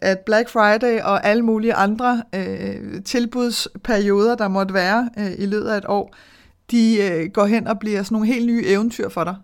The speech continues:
Det bliver en helt, helt anden oplevelse, end, end du muligvis er,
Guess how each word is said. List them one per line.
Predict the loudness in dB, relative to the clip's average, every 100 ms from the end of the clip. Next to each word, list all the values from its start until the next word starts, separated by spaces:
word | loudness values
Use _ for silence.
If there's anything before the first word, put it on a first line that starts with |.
| -12 -8
Det | -2
bliver | 0
en | 0
helt, | -2 -2 -2 -2
helt | -2 -2
anden | -2 -2
oplevelse, | -2 -4 -8 -8 -10 -10
end, | -4 -4 -4
end | 0 2
du | 2
muligvis | 2 2 0 -4 -6 -8
er, | -6 -6 -8